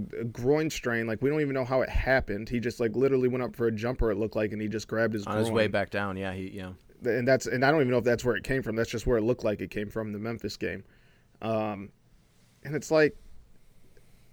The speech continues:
Speaker 1: th-, like, if, if you wanna just continue to shoot shots at the organization because you have a vendetta, that's totally fine.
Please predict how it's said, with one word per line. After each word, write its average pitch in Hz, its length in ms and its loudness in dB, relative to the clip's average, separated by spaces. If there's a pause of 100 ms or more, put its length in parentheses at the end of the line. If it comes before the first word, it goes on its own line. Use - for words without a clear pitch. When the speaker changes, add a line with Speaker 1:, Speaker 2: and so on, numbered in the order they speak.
(220)
Speaker 1:
th-, - 120 2 (100)
like, 131 200 -2
if, 120 260 -2
if 135 180 2
you 165 120 2
wanna 180 280 2
just 160 200 0
continue 139 400 0
to 120 120 -2 (1080)
shoot - 300 -4
shots 123 380 2
at 117 100 -2
the 113 60 -2
organization 113 800 0
because 107 280 -4
you 110 100 -2
have 107 120 2
a 101 60 -6
vendetta, 107 420 -2
that's 120 300 -2
totally 101 340 -2
fine. 92 380 -8